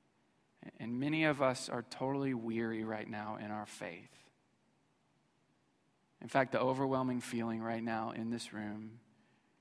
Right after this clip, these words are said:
is, "I believe, but I am tired."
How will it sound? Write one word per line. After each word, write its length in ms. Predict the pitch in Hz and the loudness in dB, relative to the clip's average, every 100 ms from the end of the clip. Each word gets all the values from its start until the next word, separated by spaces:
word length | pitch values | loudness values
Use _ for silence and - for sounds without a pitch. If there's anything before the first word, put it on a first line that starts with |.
| _ | _
is, 140 | - 107 | -10 -4
"I 180 | 113 113 | -2 0
believe, 540 | 113 110 101 98 107 - - _ _ _ | 0 -2 -4 -8 -12 -16 -20 _ _ _
but 100 | - | -6
I 120 | 107 | -4
am 120 | 107 107 | -4 -6
tired." 480 | - 104 107 104 | -10 -10 -10 -12